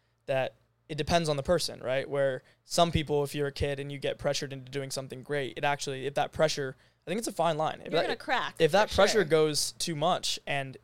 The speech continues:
Speaker 1: like you just said, i-, and that person cracks, they might actually not pursue success because they have some sort of resentment to it. So do you think you kinda rode that fine line of where the pressure was a good thing? I mean, clearly it didn't turn out horribly. So, like, what do you think about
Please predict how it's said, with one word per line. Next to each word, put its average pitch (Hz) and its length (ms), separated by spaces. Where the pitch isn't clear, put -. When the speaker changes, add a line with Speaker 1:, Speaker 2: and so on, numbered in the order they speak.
Speaker 1:
like 143 160
you 143 60
just 139 180
said, 147 160
i-, 131 240
and 147 180
that 143 140
person 156 260
cracks, - 480
they 156 160
might 151 220
actually 143 240
not 139 180
pursue 170 300
success - 480
because 135 260
they 143 80
have 135 100
some 139 200
sort 135 200
of - 120
resentment 139 400
to - 120
it. - 140
So 139 260
do 147 80
you 165 60
think 160 200
you 156 60
kinda 147 220
rode 139 280
that 151 200
fine 147 260
line 147 300
of 135 300
where 147 140
the 135 80
pressure 156 320
was 139 160
a 139 40
good 147 220
thing? 214 240
I - 20
mean, 147 320
clearly 175 360
it 151 200
didn't 147 300
turn 147 160
out 131 140
horribly. 151 500
So, 156 180
like, 147 140
what 156 120
do 156 60
you 147 80
think 143 360
about 135 340